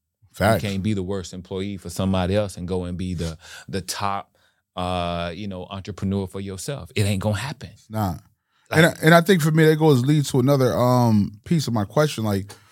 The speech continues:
Speaker 1: because I, I also know entrepreneurship, part of that culture, um, you know, we, we, we believe we, routine is so important to us,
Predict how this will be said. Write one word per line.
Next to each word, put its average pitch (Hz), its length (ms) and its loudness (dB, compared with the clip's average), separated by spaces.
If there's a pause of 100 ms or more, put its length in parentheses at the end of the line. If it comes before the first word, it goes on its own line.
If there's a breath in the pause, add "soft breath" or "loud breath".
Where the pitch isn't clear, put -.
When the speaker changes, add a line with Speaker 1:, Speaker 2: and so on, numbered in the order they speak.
(460 loud breath)
Speaker 1:
because 151 200 4
I, 160 120 8
I - 40 0 (120)
also 165 300 2
know 131 280 4
entrepreneurship, 127 1120 0 (340)
part 143 180 2
of 139 80 4
that 107 220 0
culture, 107 580 -2 (120)
um, 90 760 -4 (560)
you 127 120 -6
know, 95 200 0
we, 82 380 -4
we, 107 240 -6
we 107 400 -6
believe 110 600 0 (500)
we, 120 260 -2 (120)
routine 170 540 2
is 139 140 0
so 143 120 0
important 110 440 -4
to 82 160 -10
us, - 240 -12